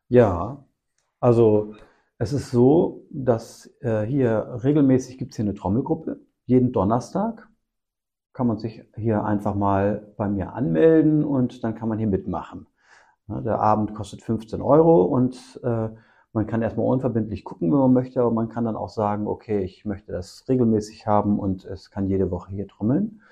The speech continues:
Didgeridoo-Kurse, äh, ist es so, dass ich, äh, man könnte so sagen, einmal im Monat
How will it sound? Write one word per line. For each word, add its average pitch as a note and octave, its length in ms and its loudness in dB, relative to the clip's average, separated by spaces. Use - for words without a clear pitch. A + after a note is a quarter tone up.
Didgeridoo-Kurse, D3+ 1120 4
äh, C3+ 160 0
ist C3+ 120 -4
es C3 160 -2
so, C3+ 140 2
dass B2 260 0
ich, - 320 -8
äh, B2+ 60 -6
man A2 600 -4
könnte C#3+ 240 0
so B2 140 2
sagen, A2+ 300 4
einmal A#2+ 320 4
im G2+ 100 2
Monat D3 460 0